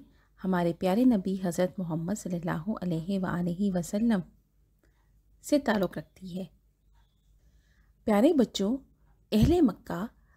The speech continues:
बुत परस्त और मुशरिक थे। हज़रत मोहम्मद सल्लल्लाहु अलैहि वआलैहि वसल्लम ने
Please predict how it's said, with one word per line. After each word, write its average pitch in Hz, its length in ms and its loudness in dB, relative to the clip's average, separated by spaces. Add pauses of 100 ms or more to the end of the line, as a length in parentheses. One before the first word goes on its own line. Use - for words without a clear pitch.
(340)
बुत 240 220 2
परस्त 185 580 -2 (200)
और 285 140 4
मुशरिक - 500 2
थे। 180 180 -10 (880)
हज़रत 190 400 4
मोहम्मद 214 400 4
सल्लल्लाहु 180 640 -2
अलैहि 190 480 -2
वआलैहि 175 580 -2
वसल्लम 185 520 2
ने 202 200 4